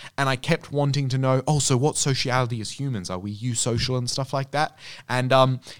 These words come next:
and really we're a bit of a, a mixed bag. We're kind of a special case because of our, um, like, sentience and intellect and stuff like that. Yeah, yeah, yeah. Eu-, eusociality, yeah. Now,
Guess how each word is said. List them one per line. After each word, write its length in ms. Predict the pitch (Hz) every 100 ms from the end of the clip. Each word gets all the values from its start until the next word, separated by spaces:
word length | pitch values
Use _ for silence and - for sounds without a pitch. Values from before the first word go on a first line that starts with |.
| -
and 160 | 156 160
really 220 | 214 202
we're 240 | 190 196
a 60 | 180
bit 160 | 175
of 100 | 165
a, 300 | 147 143 127 - _ _ _
a 180 | 113 127
mixed 920 | 127 131 131 135 147 - - - 120 113
bag. 500 | 113 120 139 156 143
We're 80 |
kind 260 | 123 139 139
of 60 | 123
a 60 |
special 500 | - - 117 - 123
case 460 | 113 - 107 120 -
because 360 | 113 - 107
of 120 | 101 87
our, 280 | 101 98 95
um, 320 | 90 87 87 _ _ _ _ _ _ _ _ _ _ _ -
like, 340 | 101 90 87 - -
sentience 720 | - - 104 104 117 107 104 -
and 220 | 98 90
intellect 560 | 95 98 107 107 - -
and 120 | 107
stuff 300 | - 113 -
like 160 | 117 -
that. 240 | 143 151 _ _ _
Yeah, 220 | 104 92 -
yeah, 160 | 90
yeah. 220 | 90 80 78
Eu-, 320 | 104 131 139 135
eusociality, 1040 | 123 135 143 - 120 - 95 87 82 - -
yeah. 200 | 85 92 - - -
Now, 300 | 104 113 -